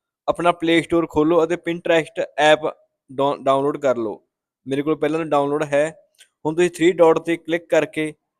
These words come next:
ਇਸ ਫੋਟੋ ਨੂੰ ਡਾਊਨਲੋਡ ਕਰ ਲਓ। ਡਾਊਨਲੋਡ ਕਰਨ ਤੋਂ ਬਾਅਦ ਤੁਸੀਂ Play Store ਤੋਂ Pixel Lab ਐਪ ਡਾਊਨਲੋਡ ਕਰ ਲਓ। ਮੇਰੇ ਕੋਲ ਪਹਿਲਾਂ ਹੀ ਡਾਊਨਲੋਡ ਕੀਤਾ ਹੋਇਆ ਹੈ। ਇਸ ਵਿੱਚ ਫੋਟੋ ਐਡ ਕਰ ਲਓ।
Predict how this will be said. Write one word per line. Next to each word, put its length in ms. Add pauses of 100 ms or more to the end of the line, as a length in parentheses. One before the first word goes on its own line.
(240)
ਇਸ 160
ਫੋਟੋ 320
ਨੂੰ 140
ਡਾਊਨਲੋਡ 340
ਕਰ 200
ਲਓ। 200 (1300)
ਡਾਊਨਲੋਡ 360
ਕਰਨ 260
ਤੋਂ 120
ਬਾਅਦ 480 (800)
ਤੁਸੀਂ 420 (800)
Play 200
Store 340
ਤੋਂ 140 (120)
Pixel 280
Lab 420
ਐਪ 320 (340)
ਡਾਊਨਲੋਡ 400
ਕਰ 220
ਲਓ। 260 (1000)
ਮੇਰੇ 120
ਕੋਲ 140
ਪਹਿਲਾਂ 240
ਹੀ 60
ਡਾਊਨਲੋਡ 280
ਕੀਤਾ 320
ਹੋਇਆ 220
ਹੈ। 280 (600)
ਇਸ 120
ਵਿੱਚ 200
ਫੋਟੋ 300
ਐਡ 160
ਕਰ 200
ਲਓ। 180